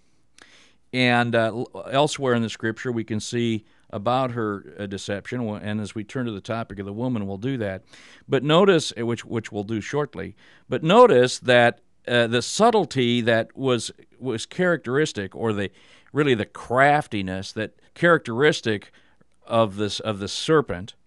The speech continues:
uh, was a, was an indicator of the character of our arch enemy.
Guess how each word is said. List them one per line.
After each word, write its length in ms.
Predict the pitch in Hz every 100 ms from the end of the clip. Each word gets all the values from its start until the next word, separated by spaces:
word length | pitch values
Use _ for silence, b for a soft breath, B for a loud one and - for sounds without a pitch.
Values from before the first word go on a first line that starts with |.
| _ b b b b b -
uh, 200 | 117 117
was 260 | 123 117
a, 140 | 110 107 110 - _ _ - - _ _ - -
was 300 | - 139 123
an 100 | 123
indicator 680 | 143 185 165 - 135 127 123
of 120 | 113
the 100 | 107
character 680 | - - 170 156 - 113 117
of 160 | 113
our 180 | 113 113
arch 300 | 127 123 -
enemy. 460 | 120 123 107 87 80